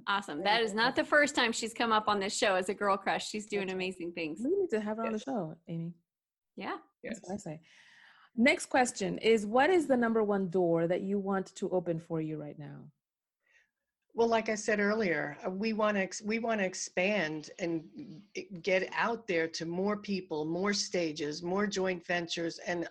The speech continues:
Speaker 3: ultimately funding for our business so we can have billboards and com-, commercials on T Vs and movies. So funding is a big one.
Speaker 2: Good.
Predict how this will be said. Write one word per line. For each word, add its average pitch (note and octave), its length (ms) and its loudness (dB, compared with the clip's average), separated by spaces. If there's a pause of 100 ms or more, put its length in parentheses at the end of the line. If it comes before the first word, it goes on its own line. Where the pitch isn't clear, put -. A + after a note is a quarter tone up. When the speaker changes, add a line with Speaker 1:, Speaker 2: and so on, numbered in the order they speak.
(140)
Speaker 3:
ultimately F#3 640 0
funding F#3 560 0
for D#3+ 160 -2
our D3+ 140 0
business D#3+ 460 -2
so F3+ 100 -2
we A3 180 -2
can A3 260 -2 (400)
have G3+ 320 -2
billboards G3 840 4
and D#3+ 260 -2 (140)
com-, E3+ 260 -8 (220)
commercials A3 640 2
on F#3 180 2
T G#3 220 -2
Vs G#3 440 0
and D3 160 -2
movies. F3+ 500 0
So D#3 260 0 (500)
funding G#3+ 460 2
is D#3 160 -4
a E3 40 -6
big D3+ 240 -4
one. - 240 -10 (480)
Speaker 2:
Good. E3 180 -6